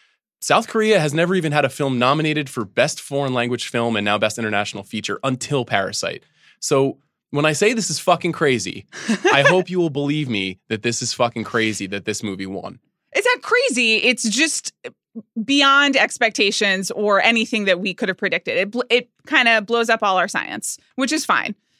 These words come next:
Speaker 2: Um, because, uh, our science is always wrong, as we're gonna discuss later.
Speaker 1: I love the fact that now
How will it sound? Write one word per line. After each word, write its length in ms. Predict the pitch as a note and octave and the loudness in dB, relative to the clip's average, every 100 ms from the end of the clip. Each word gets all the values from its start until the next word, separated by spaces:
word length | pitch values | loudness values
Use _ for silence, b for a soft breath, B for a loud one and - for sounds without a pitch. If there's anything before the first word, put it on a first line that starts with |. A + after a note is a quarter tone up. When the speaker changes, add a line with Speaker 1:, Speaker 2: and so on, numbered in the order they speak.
| _ - | _ 0
Speaker 2:
Um, 440 | G#3+ G3+ G3 F#3+ | 4 4 0 -6
because, 680 | - A#3 - G#3+ G#3 G3 - G3 | -4 0 4 4 2 -2 -4 -2
uh, 80 | F#3 - | -2 0
our 120 | G#3 | 0
science 380 | A3 G3 G3 G3 | 2 2 2 -2
is 80 | G3 | 0
always 300 | F3 F#3 F#3+ | 0 0 -4
wrong, 240 | C#3 F#3+ | -4 -2
as 100 | G#3+ | 0
we're 80 | G#3+ | 2
gonna 220 | G#3 G3 | 2 2
discuss 340 | G#3 - G#3 | 0 -2 -2
later. 300 | G3 B2+ G3+ - | -2 0 -2 0
Speaker 1:
I 140 | D3+ E3+ | 2 4
love 260 | F#3 C4+ | 4 4
the 100 | C#4+ | 2
fact 320 | F#3+ A2+ A2+ | 0 0 2
that 180 | B2+ A#2 | 0 0
now 580 | C3 B2 B2+ B2+ B2 | 2 4 4 4 2